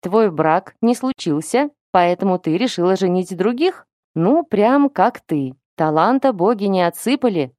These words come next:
решил, пусть от этого все вокруг страдают, поддакнула Любаша.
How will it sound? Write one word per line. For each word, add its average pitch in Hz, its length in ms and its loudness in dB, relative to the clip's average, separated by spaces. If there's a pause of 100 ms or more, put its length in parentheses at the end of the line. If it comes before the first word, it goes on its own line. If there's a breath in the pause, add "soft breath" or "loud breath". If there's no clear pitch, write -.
решил, 202 400 0
пусть - 320 -2
от 196 140 0
этого 180 320 0
все 311 260 0
вокруг 185 400 0
страдают, 131 680 -4 (240)
поддакнула 170 800 0
Любаша. 131 540 -4